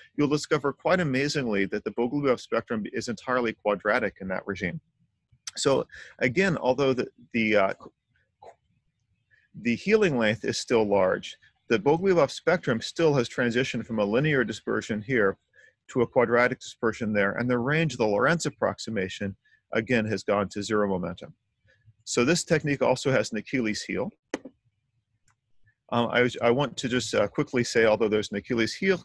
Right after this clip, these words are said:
here, I think it's worth thinking about. And we can extend this to two dimensions.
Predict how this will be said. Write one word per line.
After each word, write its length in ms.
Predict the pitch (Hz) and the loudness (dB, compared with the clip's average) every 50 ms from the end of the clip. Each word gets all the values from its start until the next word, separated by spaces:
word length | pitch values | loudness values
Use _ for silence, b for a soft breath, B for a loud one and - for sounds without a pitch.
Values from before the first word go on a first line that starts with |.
| - - _ | -10 -10 _
here, 120 | - 113 | 0 0
I 60 | 104 | 2
think 180 | 104 - 131 - | 2 0 -4 -4
it's 140 | 127 - - _ _ _ | -6 -8 -14 _ _ _
worth 160 | 110 110 104 - | -4 -4 -2 -2
thinking 300 | 156 - - 139 117 95 | -4 -4 -2 -4 -4 -2
about. 300 | 85 98 107 117 117 - _ _ _ _ _ _ _ _ _ b b b b b b b b b _ _ _ - - b b b b b _ - | 0 2 2 2 0 -4 _ _ _ _ _ _ _ _ _ b b b b b b b b b _ _ _ -20 -20 b b b b b _ 0
And 220 | 127 123 120 117 | 0 2 2 2
we 140 | 117 123 120 | 2 0 2
can 180 | - 131 123 | 2 2 0
extend 340 | 120 - - - 139 131 127 | 0 0 0 2 2 4 4
this 140 | 113 107 - | 2 0 0
to 120 | - - - | -4 -10 -8
two 180 | - - 233 | -4 -2 0
dimensions. 640 | 196 160 113 98 98 - - - 226 233 - - - | 2 2 2 0 0 -2 -4 -6 -6 -6 -8 -12 -14